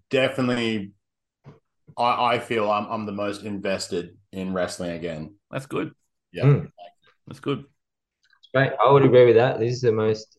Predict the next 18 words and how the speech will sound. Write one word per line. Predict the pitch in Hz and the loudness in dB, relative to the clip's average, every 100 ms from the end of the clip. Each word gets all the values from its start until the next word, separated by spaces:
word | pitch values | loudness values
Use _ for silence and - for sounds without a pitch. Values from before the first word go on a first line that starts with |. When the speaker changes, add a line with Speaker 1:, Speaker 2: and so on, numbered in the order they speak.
| - | -6
Speaker 3:
um, | 101 104 104 98 101 _ _ _ _ _ - | -4 -2 -4 -8 -14 _ _ _ _ _ 0
let's | 131 143 | 2 4
do | 160 | 4
a | |
show | 143 139 131 | 4 4 4
I've | 127 | 4
been | 135 | 2
the | 123 | 2
most | 110 120 120 117 - | 0 2 2 0 -4
into | 113 113 113 107 | -6 -6 -6 -6
since | 104 110 101 - | -6 -10 -10 -6
we | 92 | -6
got | - 87 - | -2 -4 -4
back. | 90 78 73 - _ _ _ _ | -4 -4 -6 -16 _ _ _ _
Speaker 1:
Yeah, | 123 107 - - _ _ | -2 -2 -4 -14 _ _
hundred | - 196 208 | -4 -2 0
percent. | 190 202 | 0 0
Speaker 2:
Well | 208 | -2